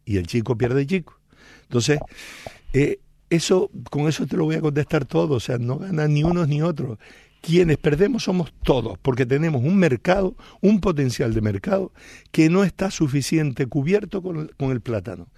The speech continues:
Y lo podemos cubrir, pero hay que trabajar.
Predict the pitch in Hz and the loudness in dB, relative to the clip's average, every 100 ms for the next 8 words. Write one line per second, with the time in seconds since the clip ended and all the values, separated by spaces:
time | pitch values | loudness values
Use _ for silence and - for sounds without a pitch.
0 | - - 147 131 143 185 - 156 190 - | -18 0 0 2 0 -2 -2 -2 -2 -6
1 | _ _ _ _ _ _ _ _ _ _ | _ _ _ _ _ _ _ _ _ _
2 | _ - 104 101 104 101 90 - | _ -6 -4 -4 -6 -8 -10 -12